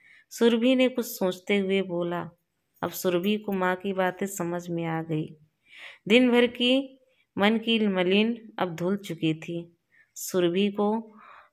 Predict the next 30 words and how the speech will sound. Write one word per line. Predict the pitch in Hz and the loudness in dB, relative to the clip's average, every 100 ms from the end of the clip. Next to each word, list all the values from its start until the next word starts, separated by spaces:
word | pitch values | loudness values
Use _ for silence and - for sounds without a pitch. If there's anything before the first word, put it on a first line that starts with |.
| _ | _
अपनी | - 196 214 226 | 0 2 0 0
सोच | 226 220 208 220 | 0 0 0 0
पर | 214 208 | 0 -2
पछतावा | 202 180 - 170 170 170 | -2 -8 -4 0 2 4
हुआ। | 170 165 165 165 - _ _ | 2 0 -6 -8 -14 _ _
तभी | 190 180 214 | 2 4 2
दौड़ी | 202 185 180 196 | 4 4 4 0
हुई | 190 202 | 0 -2
चिया | 202 185 180 190 | -2 -4 0 2
बुआ | 190 175 170 185 | 0 -2 2 2
बुआ | 180 185 190 | 4 2 0
करते | 190 175 165 175 | 0 -4 -2 -4
कमरे | 175 170 170 175 | -2 -6 -2 -2
में | 175 165 | -2 -2
आई | 160 160 202 - - - - | -2 -2 -4 -8 -20 -20 0
और | 220 | 0
बोली, | 208 196 190 208 180 - - _ _ _ 202 | 2 0 2 2 0 -6 -20 _ _ _ -2
"बुआ, | 214 226 247 | 2 4 4
मुझे | 240 226 240 | 4 4 4
लोरी | 233 208 202 226 | 4 2 2 2
सुना | 226 214 196 196 | 0 0 0 2
के | 208 | 0
सुलाओ | 226 196 185 180 220 | -2 -2 2 6 6
ना, | 277 202 170 - _ _ _ _ _ 202 | 6 2 -2 -8 _ _ _ _ _ -2
मैं | 220 | 2
आज | 214 190 226 220 | 4 4 2 2
आपके | 196 185 - 214 | 0 0 -2 -4
पास | 202 180 175 214 | 0 0 -2 -6
ही | |
सोऊंगी।" | 202 190 170 165 170 185 | -6 -4 -2 -2 -6 -12